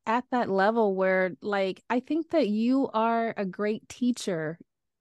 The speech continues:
If anybody's gonna go down this path, they definitely wanna go through your program because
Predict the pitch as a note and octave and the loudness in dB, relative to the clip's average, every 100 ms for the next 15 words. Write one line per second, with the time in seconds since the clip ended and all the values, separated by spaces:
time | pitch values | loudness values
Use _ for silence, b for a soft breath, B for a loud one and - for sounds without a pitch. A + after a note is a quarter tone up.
0 | _ A3 - C4+ D#4 C#4 C4+ C4 C4 A#3 | _ -2 0 0 2 2 0 2 0 2
1 | G#3+ G3+ G3 A#3 A#3 B3 G#3+ B3 A3+ A#3 | -2 -4 0 2 4 2 -2 -2 0 0
2 | G#3+ G#3+ - A#3+ A#3 A3 G#3 F#3 G#3 G#3+ | -2 -6 -6 -2 0 0 -2 0 -2 0
3 | A#3 G#3 G3+ F#3+ F#3 F3+ F3 F3 _ G3 | 0 0 -4 -4 -4 -4 -6 -8 _ -4
4 | F#3+ F#3+ F#3+ F#3 F3+ F3 F3+ F3+ G3+ F#3+ | -4 -2 -2 -2 -2 -2 -4 -4 -2 -2
5 | F3+ D#3+ D#3+ E3 E3 F#3 E3+ E3+ | -2 -4 -4 -6 -8 -6 -4 -6